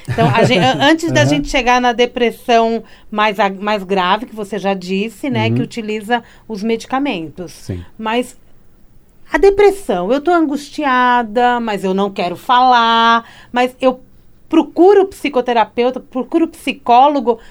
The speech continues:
Speaker 1: pra poder entender o que tá acontecendo comigo?
Speaker 2: Então, eu vou te dar números. Estatisticamente,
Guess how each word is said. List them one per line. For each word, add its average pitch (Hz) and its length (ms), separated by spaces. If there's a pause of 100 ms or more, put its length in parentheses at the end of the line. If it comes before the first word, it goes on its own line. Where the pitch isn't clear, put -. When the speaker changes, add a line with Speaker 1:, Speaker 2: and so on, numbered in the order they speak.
Speaker 1:
pra 269 120
poder 277 240
entender 302 520
o 370 60
que - 80
tá 294 80
acontecendo 262 640
comigo? 277 500 (260)
Speaker 2:
Então, 156 400 (240)
eu 135 120
vou 165 100
te 175 140
dar 180 180
números. 156 800 (200)
Estatisticamente, 147 1300